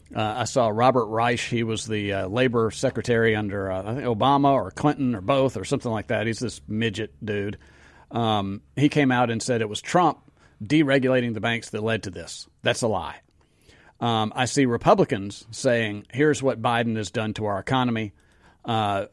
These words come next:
Biden certainly made it, uh, worse." Th-, that's also a lie. If you hear anybody try to tell you it was one side or the other's or one person's, Trump or Biden's thing,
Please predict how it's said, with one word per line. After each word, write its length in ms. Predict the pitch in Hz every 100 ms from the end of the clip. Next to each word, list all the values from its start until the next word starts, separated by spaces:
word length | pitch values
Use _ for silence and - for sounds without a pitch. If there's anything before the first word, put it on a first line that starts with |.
| - -
Biden 440 | - 127 135 127
certainly 320 | - 151 127 120
made 180 | 117
it, 140 | 110 - _ _ -
uh, 200 | 117 104
worse." 480 | 123 135 127 - - _ -
Th-, 280 | 117 - 135
that's 180 | 156 160
also 320 | 170 - 127
a 40 |
lie. 420 | 110 110 95 80 -
If 160 | - 120
you 80 | 135
hear 180 | 208 254
anybody 460 | 175 170 127 117
try 180 | - 127
to 80 | 113
tell 160 | 139
you 180 | 131 113
it 120 | 117
was 120 | 117 113
one 300 | 123 147 151
side 400 | - 135 135 123
or 60 |
the 180 | 107 107
other's 420 | 127 123 123 120
or 120 | 107
one 260 | 104 135 147
person's, 800 | - - 135 - 135 131 131 -
Trump 460 | - 139 139 139 110
or 100 | 98
Biden's 640 | 107 117 123 123 113 -
thing, 200 | 123